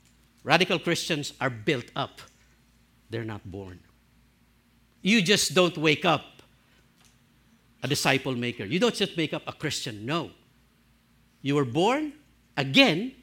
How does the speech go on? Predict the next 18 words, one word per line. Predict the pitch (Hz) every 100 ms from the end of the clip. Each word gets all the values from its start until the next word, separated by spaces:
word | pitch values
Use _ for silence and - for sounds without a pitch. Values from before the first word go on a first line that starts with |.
| _ _ -
but | 135 135 -
you | 143
have | 135 131 -
to |
what? | 131 123 - - _ 123
Be |
built | 123 101 180 180
up | 247 - - - - - - -
to | 131
become | 135 151 110 107 107 _ _ _
a | 110
radical | 117 113 117 117
Christian | - 131 - 104 95 - _
that | 107 104
you | 110
need | 95 92
to | -
be. | 90 85